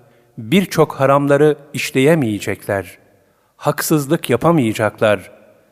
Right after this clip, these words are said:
zayıfı ezemeyeceklerdi. Çünkü hak dini olan tevhid dini bir takım tahditler getirmekteydi. Ancak çok rahatlık içinde bulunan bu insanlar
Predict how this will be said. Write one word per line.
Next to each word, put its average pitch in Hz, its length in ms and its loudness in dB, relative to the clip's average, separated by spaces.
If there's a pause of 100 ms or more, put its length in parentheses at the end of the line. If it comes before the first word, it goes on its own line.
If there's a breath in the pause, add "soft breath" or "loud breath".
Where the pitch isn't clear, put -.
(120)
zayıfı 123 640 0
ezemeyeceklerdi. 104 1120 -2 (880)
Çünkü 196 280 2
hak - 320 -2
dini 135 200 2
olan 123 320 2
tevhid 127 460 -2
dini 120 480 -2 (340 soft breath)
bir 131 180 -2
takım 143 340 -2
tahditler 123 640 0
getirmekteydi. 101 1000 -6 (800)
Ancak 135 640 0 (400)
çok 170 340 0
rahatlık 120 460 0
içinde 113 380 -2
bulunan 110 380 -2
bu 110 80 0
insanlar 107 720 -2